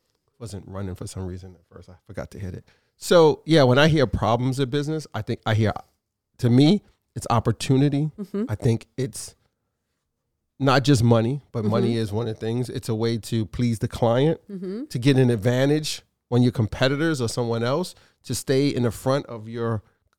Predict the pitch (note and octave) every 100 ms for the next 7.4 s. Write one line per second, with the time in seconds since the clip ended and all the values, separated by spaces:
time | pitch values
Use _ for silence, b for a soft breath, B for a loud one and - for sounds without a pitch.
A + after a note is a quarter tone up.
0 | _ - B2 B2+ D3 D3+ G#2+ A2 - B2+
1 | B2+ - B2+ A#2 G#2 - G#2+ A#2+ C#3+ D#3+
2 | _ _ _ - B2 C#3+ C3 F#2+ D3 A3
3 | - - - C3+ - B2+ C#3 B2 B2 C3+
4 | C3+ C3 C3 A#2+ E3 A3+ C#3+ E3 F#3 C3+
5 | C#3+ - - E3 F3+ F3+ F3+ A3+ - _
6 | - D#3+ D3+ C#3+ C3 - _ _ _ C3
7 | D#3+ D3 A#2+ B2+